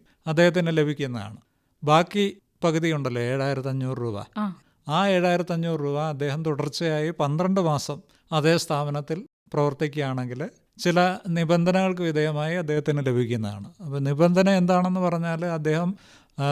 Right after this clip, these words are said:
Speaker 1: തുടർച്ചയായിട്ട് അവിടെ ജോലി ചെയ്തിരിക്കണം. അതോടൊപ്പം തന്നെ ഈ ജോലിയുടെ കാലാവധി പൂർത്തിയാകുമ്പോൾ ഒരു സാമ്പത്തിക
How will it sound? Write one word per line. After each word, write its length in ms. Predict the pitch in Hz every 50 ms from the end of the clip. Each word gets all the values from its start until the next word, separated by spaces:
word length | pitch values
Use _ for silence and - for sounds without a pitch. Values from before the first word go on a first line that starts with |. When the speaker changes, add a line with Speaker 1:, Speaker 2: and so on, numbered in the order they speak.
| 143 139 139
Speaker 1:
തുടർച്ചയായിട്ട് 640 | 131 - 135 135 143 143 139 - 175 165 170 170 156 165
അവിടെ 220 | 156 156 151 156 156 151 151
ജോലി 360 | 143 131 139 143 147 143 156 156 151
ചെയ്തിരിക്കണം. 640 | 143 143 143 139 139 143 139 143 131 135 135 156 208 233 - _ _ _ _ -
അതോടൊപ്പം 480 | 139 131 147 151 151 156 151 156 160 151
തന്നെ 260 | 151 151 147 151 151 147 143 139
ഈ 120 | 139 143 147 147 131 131 - - _ -
ജോലിയുടെ 460 | 131 139 143 147 143 151 156 143 156
കാലാവധി 520 | 139 135 131 135 143 147 147 147 147 143 147
പൂർത്തിയാകുമ്പോൾ 800 | 135 139 135 135 131 - 139 139 139 135 135 131 123 117 110 117 135 - _ _ _ _ -
ഒരു 160 | 147 139 147 151
സാമ്പത്തിക 580 | 143 - 156 143 143 151 160 156 - 170 160